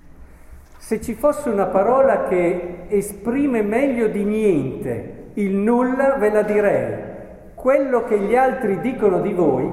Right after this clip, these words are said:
non conta nulla davanti a Dio. È chiaro questo? E provate a pensare quante azioni e opere metteremmo da parte.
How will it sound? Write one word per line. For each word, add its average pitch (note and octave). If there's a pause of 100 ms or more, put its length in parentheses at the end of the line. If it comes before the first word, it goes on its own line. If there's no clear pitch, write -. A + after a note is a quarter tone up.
non F#3
conta C#4
nulla F#3+ (120)
davanti C#3+
a C3
Dio. A2+ (1700)
È D3
chiaro D#3
questo? C#3+ (720)
E D#3+
provate G3+
a F3+
pensare G#3 (120)
quante G#3
azioni G3+
e F#3
opere A#3
metteremmo E3+
da D3
parte. A2